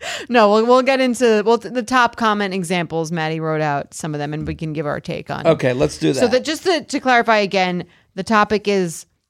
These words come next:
Speaker 1: what mistakes do single women who want a serious relationship make?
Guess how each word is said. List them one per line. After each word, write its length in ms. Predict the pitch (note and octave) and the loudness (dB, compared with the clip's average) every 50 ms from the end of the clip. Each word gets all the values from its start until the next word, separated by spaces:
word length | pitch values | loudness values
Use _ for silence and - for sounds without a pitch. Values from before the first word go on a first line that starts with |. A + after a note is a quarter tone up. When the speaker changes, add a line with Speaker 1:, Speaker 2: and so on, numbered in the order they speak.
| _ _ _ _ _ _ _ _ _ _ _ _ - | _ _ _ _ _ _ _ _ _ _ _ _ -2
Speaker 1:
what 240 | G3+ G3+ G#3+ G#3 - | 0 0 0 2 0
mistakes 440 | A#3 A3 - - - G#3 G3 - - | -2 -2 -2 0 0 0 0 -2 -4
do 120 | - F#3 | -6 -6
single 420 | D#3+ - - G3 G3 F#3 F#3 F#3 F#3 | -4 -4 -4 -2 0 0 0 0 0
women 300 | F#3 F3+ F3 F3 F3 E3+ | 0 0 0 -2 -2 -2
who 140 | F3 F3+ | -2 -2
want 260 | E3+ E3+ F3 F3 - - | 0 0 0 0 0 -2
a 60 | F3+ | -6
serious 420 | - - F3+ E3+ E3 E3 D#3+ - | -6 -4 -2 -2 -2 -4 -4 -6
relationship 600 | E3 D#3+ D3+ D#3 D3+ - E3 D#3 - D#3 - - | -8 -8 -6 -8 -8 -8 -8 -8 -8 -10 -12 -10
make? 320 | - - C3+ - - - | -10 -10 -12 -12 -14 -18